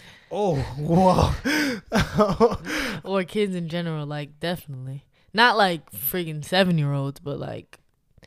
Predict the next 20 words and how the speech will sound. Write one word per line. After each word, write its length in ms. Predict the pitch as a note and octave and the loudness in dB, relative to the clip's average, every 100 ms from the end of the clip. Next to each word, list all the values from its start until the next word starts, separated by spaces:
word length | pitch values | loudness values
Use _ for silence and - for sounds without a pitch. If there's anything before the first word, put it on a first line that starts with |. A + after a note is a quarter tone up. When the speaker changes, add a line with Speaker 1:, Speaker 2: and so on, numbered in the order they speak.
| _ _ _ - | _ _ _ -6
Speaker 2:
underage. 800 | G3+ F3 - D3 D#3+ F3+ - - _ _ | -2 -2 -4 -8 -10 -12 -16 -16 _ _
Speaker 1:
Drake. 520 | A2 B2 A#2+ A#2 - - - - - _ - _ - | -10 -8 -8 -10 -18 -20 -20 -20 -20 _ -20 _ -6
Speaker 2:
Oh, 140 | F3 | -6
for 180 | - D#3 | -4 -6
sure. 360 | - - D#3 - - _ _ - | -6 -4 -4 -6 -12 _ _ -16
Speaker 1:
Sorry, 380 | - D3+ C#3+ B2+ | -6 -4 -2 -4
people. 300 | B2+ B2 B2 | -6 -8 -6
I'm 180 | C#3 D3+ | -6 -6
the, 80 | |
I 280 | C#3 C#3+ E3 | -4 0 0
ain't 120 | E3+ | 0
gonna 140 | D#3 D#3+ D#3 | 2 2 2
Speaker 2:
<laughs> 80 | - | 0
Oh, 140 | - | 4
that's 220 | - A3 | 6 6
Speaker 1:
expose 20 | G3 | 4
Speaker 2:
a 40 | |
Speaker 1:
game. 80 | F#3 | 2
Speaker 2:
hot 240 | F#3+ E3+ - | 2 0 0
take. 280 | F3 F3 | -2 0